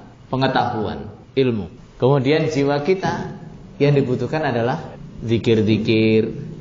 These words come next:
ibadah-ibadah yang menjadikan jiwa kita tentram. Kebanyakan aktivitas kita sehari-hari, kesibukan kita sehari-hari,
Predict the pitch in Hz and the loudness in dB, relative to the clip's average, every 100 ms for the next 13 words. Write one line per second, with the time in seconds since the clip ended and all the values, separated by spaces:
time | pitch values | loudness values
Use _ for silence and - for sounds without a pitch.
0 | - 131 110 113 107 107 120 110 113 113 | -4 -2 2 2 0 -2 -2 0 0 2
1 | 113 113 113 113 - - - - 131 131 | 2 2 0 -2 -6 -10 -14 -2 0 0
2 | 123 113 104 104 131 131 131 120 123 117 | 0 0 -2 -2 -2 0 2 2 0 0
3 | 135 - - - - - 104 104 85 76 | 0 -2 -10 -14 -18 -10 -6 -4 -6 -8
4 | - - - 156 165 165 170 165 202 214 | -12 -6 -2 2 2 2 0 2 0 0
5 | 214 208 - - - 175 170 165 139 151 | -4 -8 -14 -20 -2 -2 0 -6 -4 -4
6 | 160 156 - 139 160 156 - 139 113 117 | 0 0 0 -2 -2 -2 -2 -2 0 4
7 | 113 101 107 95 90 - - - 139 143 | 2 2 0 -2 -4 -10 -18 -2 -2 2
8 | 139 127 127 135 123 135 151 143 143 117 | 0 2 0 0 0 0 0 -2 0 0
9 | 117 110 104 104 98 | 2 0 0 -2 -6